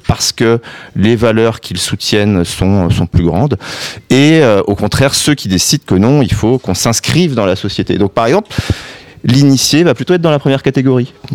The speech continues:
L'initié n'est pas un justicier, en fait. L'initié s'inscrit plutôt dans un ordre, plutôt dans une, dans des règles, et c'est sa foi, d'une certaine manière, dans sa,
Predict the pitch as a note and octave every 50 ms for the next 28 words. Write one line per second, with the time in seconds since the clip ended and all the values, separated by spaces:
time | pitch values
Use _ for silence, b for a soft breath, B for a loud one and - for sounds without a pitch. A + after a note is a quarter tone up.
0 | - - - F#2+ G#2+ A#2+ B2+ B2+ - - - F#3 F3 C3+ G2+ - D3 D#3 E3 D#3
1 | C3+ C#3+ C#3 - - D3+ - - - A#2+ A2+ G#2+ G#2 - G#2+ - - - G#2+ G#2+
2 | A2+ A2 A2 - - - C3 C3 D#3 F3 - - A2+ G#2 - - - - B2+ C3
3 | - - - - - E3+ F#3+ F3 D#3+ C#3+ B2+ B2 A#2+ A2 G2+ G#2+ B2+ C#3 D3+ A#2
4 | G2 G2 F2+ - - A#2 A2+ - E3 F3 D#3 C#3 A2+ A2 G#2+ G#2+ G2+ G2+ G2 F2+
5 | F#2 F#2+ B B B B B B B B B B B B B A2+ A#2 G2+ A#2 C3+
6 | C3 G#2 B2+ C3 C#3 F3+ F#3 F3 C#3 A2 F#2+ - - - G#2 - - - A2+ G#2+
7 | - - A#2+ G#2+ - - - D#3+ F3 G3 G3 E3 C#3+ B2 - B2+ A2+ - A#2 A#2
8 | A#2 A#2 A#2+ A#2+ B2 B2 A2+ A2 G2+ - - G#2 G#2 G#2+ A2+ A2+ G#2 G2 F#2 F#2